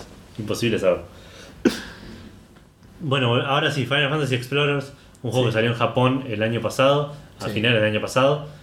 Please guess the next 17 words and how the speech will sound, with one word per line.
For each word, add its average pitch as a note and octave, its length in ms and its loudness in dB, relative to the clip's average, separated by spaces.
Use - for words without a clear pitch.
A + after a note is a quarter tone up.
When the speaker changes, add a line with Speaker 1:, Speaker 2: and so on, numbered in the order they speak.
Speaker 1:
Eh, G#2 520 2
es A#2+ 80 -6
como A#2+ 160 -2
una A2 100 2
mezcla, A#2+ 420 2
lo G#2+ 120 4
describieron B2+ 400 4
como B2+ 100 2
una C3 80 6
mezcla B2+ 240 2
entre A2 180 0
Final A#2 340 0
Fantasy A2+ 260 0
Crystal A2+ 320 0
Chronicles A#2+ 460 0
y - 60 -8
Monster G2+ 400 -2